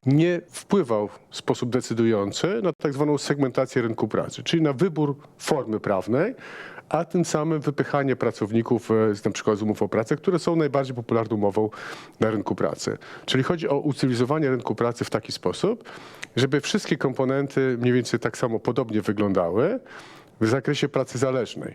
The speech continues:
Tak, bo co do przedsiębiorczości, przedsiębiorców, to jest inna historia, natomiast w zakresie pracy zależnej one wszystkie powinny być ujednolicone,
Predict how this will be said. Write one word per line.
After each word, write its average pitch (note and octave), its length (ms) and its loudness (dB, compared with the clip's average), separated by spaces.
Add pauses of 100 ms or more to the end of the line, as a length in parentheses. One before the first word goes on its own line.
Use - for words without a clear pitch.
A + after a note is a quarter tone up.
(100)
Tak, - 240 0
bo A2+ 120 2
co A#2 220 0
do G#2+ 100 0
przedsiębiorczości, A2+ 840 -2
przedsiębiorców, A2+ 640 -2
to - 120 0
jest G#2 200 -4
inna A#2 240 4
historia, A2 640 0
natomiast F#3+ 320 2
w - 40 -2
zakresie C#3 320 0
pracy C3 260 0
zależnej C3 360 2 (420)
one B2+ 160 2
wszystkie - 340 0
powinny B2+ 380 2
być A#2+ 260 -2
ujednolicone, A2+ 1040 2